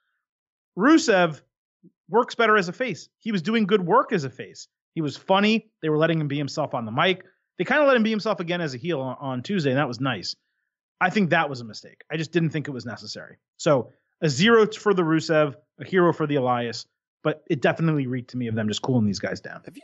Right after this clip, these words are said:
Speaker 2: noticed that since Elias has taken off, and by the way, I think they've done a fantastic job with his character, with the outside stuff, with the singing that they've done, that he's not, he's rarely ever in feuds?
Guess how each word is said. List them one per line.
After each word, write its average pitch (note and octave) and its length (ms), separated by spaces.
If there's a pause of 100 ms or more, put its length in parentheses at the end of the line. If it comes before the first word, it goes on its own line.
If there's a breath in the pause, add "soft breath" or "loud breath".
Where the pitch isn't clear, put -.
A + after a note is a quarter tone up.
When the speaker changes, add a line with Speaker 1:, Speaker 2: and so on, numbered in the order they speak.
Speaker 2:
noticed G3 380
that C3 180
since D3 300
Elias A#2+ 600
has A2 160
taken A#2 320
off, G#2+ 360
and G2 120
by G#2+ 120
the G#2 60
way, G#2 260
I G2 200
think - 180
they've - 140
done G2 120
a F2+ 40
fantastic G2+ 560
job G#2 300
with F#2+ 120
his - 180
character, A#2 540
with G2+ 240 (280 soft breath)
the G#2 120
outside A#2+ 420
stuff, A#2 220
with G#2+ 120
the D3+ 60
singing C#3+ 400
that B2+ 120
they've B2+ 160
done, C3 300 (420 soft breath)
that C3 120
he's C#3 180
not, E3 260 (840)
he's C#3 220
rarely C#3+ 500
ever D3 300
in C#3+ 120
feuds? B2+ 640